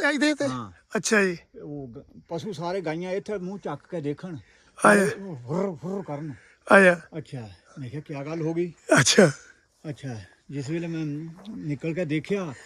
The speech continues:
Speaker 2: ਤਾਂ ਤੇਂਦੂਆ ਅੱਧੀ ਪਹਾੜੀ ਦੇ ਥੱਲੇ ਆਇਆ ਤਾਂ ਪਸ਼ੂਆਂ ਪਰ ਅਟੈਕ ਕਰਨੇ ਦੀ ਤਿਆਰੀ 'ਚ।
Speaker 1: ਅੱਛਾ।
Speaker 2: ਫਿਰ ਮੈਂ ਥੋੜ੍ਹਾ ਜਿਹਾ ਹੱਲਾ ਹੁੱਲਾ ਕੀਤਾ ਤਾਂ ਫਿਰ ਤੇਂਦੂਆ ਮੁੜ ਕੇ ਫਿਰ ਚੜ੍ਹ ਗਿਆ ਉੱਪਰ ਨੂੰ।
Speaker 1: ਓਕੇ, ਇਹ ਡਰਦਾ ਬੰਦੇ ਤੋਂ?
Speaker 2: ਹਾਂ, ਬੰਦੇ ਡਰ, ਡਰ, ਡਰਿਆ ਨੀ ਜਿਹੜਾ ਰੌਲਾ ਪਾਇਆ ਮੈਂ।
Speaker 1: ਰੌਲਾ ਪਾਇਆ।
Speaker 2: ਤੇ ਥੋੜ੍ਹਾ ਅੱਗ ਤੇ ਹੋਰ ਡਰਦਾ ਹੈ।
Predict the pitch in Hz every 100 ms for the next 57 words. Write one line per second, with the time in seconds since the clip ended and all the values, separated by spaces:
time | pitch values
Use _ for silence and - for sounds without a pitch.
0 | - _ 202 - 196 190 214 208 233 254
1 | - 208 160 190 156 165 190 175 214 196
2 | 196 _ 403 226 185 175 185 185 160 165
3 | 160 156 160 165 165 139 131 117 - -
4 | 196 156 190 80 - _ _ _ _ 165
5 | 175 180 170 139 165 180 151 151 160 165
6 | 170 156 147 180 160 185 185 160 160 180
7 | 170 151 175 127 175 170 180 170 120 123
8 | 101 92 - _ - 165 220 240 233 196
9 | 185 233 214 190 165 - _ 117 127 156
10 | 143 151 131 117 120 123 117 117 120 143
11 | 214 208 165 143 139 135 127 123 196 190
12 | 170 165 151 - - _ _ 139 - 156
13 | - 156 160 196 160 170 147 107 110